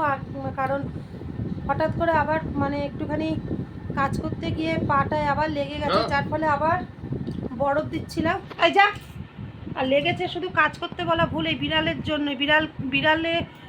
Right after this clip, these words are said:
Speaker 1: আচমকা এমনভাবে তাড়া করেছে, মানে আমি ভয়ের চোটে এমন দেখ-, মানে ঘুরে দেখতে গেছি, লাঠি দিয়ে পেটা করো,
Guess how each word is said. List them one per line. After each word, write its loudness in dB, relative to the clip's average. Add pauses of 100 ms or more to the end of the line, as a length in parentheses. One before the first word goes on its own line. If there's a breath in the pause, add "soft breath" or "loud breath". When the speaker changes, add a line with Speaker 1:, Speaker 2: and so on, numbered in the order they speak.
(140)
Speaker 1:
আচমকা 0
এমনভাবে 2
তাড়া 6
করেছে, -2
মানে 0
আমি -2
ভয়ের 0
চোটে -2
এমন 0
দেখ-, -2
মানে 0
ঘুরে -4
দেখতে -6
গেছি, -4 (1120)
লাঠি 2
দিয়ে 0
পেটা 0
করো, 2